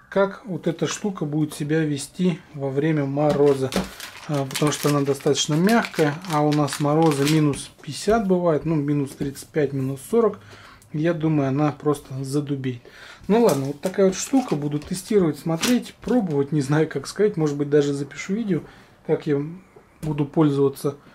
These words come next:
вот такой держалкой, буду ли вообще. Может быть, запишу видео, что не буду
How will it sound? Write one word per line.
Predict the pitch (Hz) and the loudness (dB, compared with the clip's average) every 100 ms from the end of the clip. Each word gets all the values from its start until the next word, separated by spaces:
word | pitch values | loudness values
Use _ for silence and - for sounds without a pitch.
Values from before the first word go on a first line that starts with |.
| - - - - | -20 -20 -20 -12
вот | 139 | -8
такой | - 143 160 147 | -2 0 2 2
держалкой, | 143 151 147 151 143 - 147 | 2 -2 2 2 2 0 -2
буду | 156 143 | 0 -2
ли | 139 | 2
вообще. | 139 139 139 - 147 131 - - - - _ _ - | 4 2 0 -4 -4 -4 -14 -20 -20 -20 _ _ -12
Может | 156 151 147 | -2 0 0
быть, | 139 151 | 0 -4
запишу | 160 135 139 147 - | -4 -4 -4 -2 0
видео, | 170 143 139 | 0 2 0
что | 131 156 | 0 0
не | 160 | 2
буду | 175 175 135 | 2 0 0